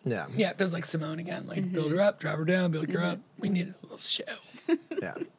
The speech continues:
Speaker 1: They need the fans to be like, "Why isn't Shay winning enough?"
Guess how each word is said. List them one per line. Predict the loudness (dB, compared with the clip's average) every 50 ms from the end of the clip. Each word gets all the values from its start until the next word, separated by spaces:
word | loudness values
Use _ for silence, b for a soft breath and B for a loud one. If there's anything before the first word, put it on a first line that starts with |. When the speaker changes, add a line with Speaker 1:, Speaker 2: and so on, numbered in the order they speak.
| _ _ _
Speaker 1:
They | 4 6 6 8
need | 6 4 4 2 4 6
the | 4 4
fans | 6 4 0 0 0 -2 -4 -2
to | -2
be | 0 0
like, | 0 0 -2 -2 -2
"Why | 0 4 4
isn't | 4 4 4 2 0
Shay | 0 0
winning | 2 2 2 2 2 0
enough?" | -2 -4 -6 -10 -12 -14